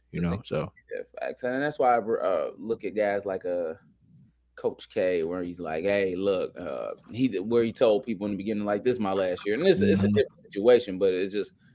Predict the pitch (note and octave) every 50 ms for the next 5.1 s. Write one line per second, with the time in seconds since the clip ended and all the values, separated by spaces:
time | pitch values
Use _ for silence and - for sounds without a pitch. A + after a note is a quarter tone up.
0 | _ _ - - A#2+ G#2+ A#2 C3 - - - G#2 - - C3+ C3 A#2+ A2+ G#2+ -
1 | - - E2+ F#2+ G#2 - - G2+ - G#2 E2 D#2 C#2+ - _ _ _ - - G#3+
2 | G#3+ G#2 G2+ B2 A#2 A#2 G#2+ G2+ F#2+ F#2 - - C3 B2 B2 B2+ - - - -
3 | - - G2+ F#2 F#2 F#2 G#2 G2+ B2+ A#2+ A#2 A#2+ A#2+ A#2 G#2+ - G#2 G2+ G#2 G#2+
4 | G#2 F#2+ F#2 F#2 F2+ E2+ G#2 G#2 - A#2+ A#2 A2 A2+ A#2 A#2+ A2+ B2 A2+ G#2 G#2
5 | A2